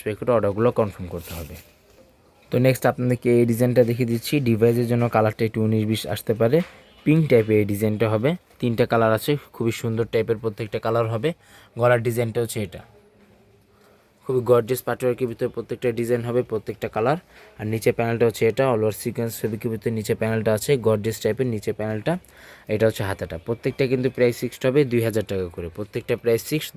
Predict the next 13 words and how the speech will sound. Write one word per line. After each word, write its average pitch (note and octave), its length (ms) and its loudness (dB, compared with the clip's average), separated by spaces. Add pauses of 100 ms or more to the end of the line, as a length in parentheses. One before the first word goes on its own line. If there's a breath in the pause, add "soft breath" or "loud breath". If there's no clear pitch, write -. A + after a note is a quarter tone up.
দুই A#2+ 100 2
হাজার A2+ 300 2
টাকা A#2 160 2
করে C3 220 0
ফুল A#2 240 -6
স্লিভস A#2 320 -6
হাতা A2+ 180 -6
করে A#2+ 160 -2
নিয়ে A#2+ 200 0
নিতে A#2 160 0
পারবেন। A#2+ 320 0 (520 loud breath)
প্যান্টের A#2+ 280 2
কাপড়টা A#2+ 280 2